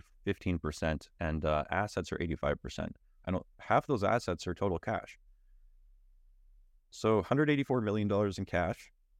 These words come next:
sixty-three million dollars of liabilities. So if the company wanted to, they could take its cash position, wipe out all its debt, and still have a hundred and twenty million dollars of cash. So it's very financially sound.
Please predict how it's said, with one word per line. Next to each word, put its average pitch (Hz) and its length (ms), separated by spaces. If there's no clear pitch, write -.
sixty-three 127 500
million 104 320
dollars 87 300
of 78 80
liabilities. 78 720
So 101 360
if - 220
the 160 80
company 135 380
wanted 90 340
to, 85 300
they 95 80
could - 140
take 110 200
its - 120
cash - 320
position, 78 560
wipe 95 160
out 95 160
all 104 160
its 101 160
debt, 85 300
and 78 80
still 90 180
have 90 160
a 76 160
hundred 98 240
and 90 80
twenty 87 240
million 80 360
dollars 76 280
of - 80
cash. - 420
So 85 160
it's 85 160
very 95 300
financially 78 540
sound. - 260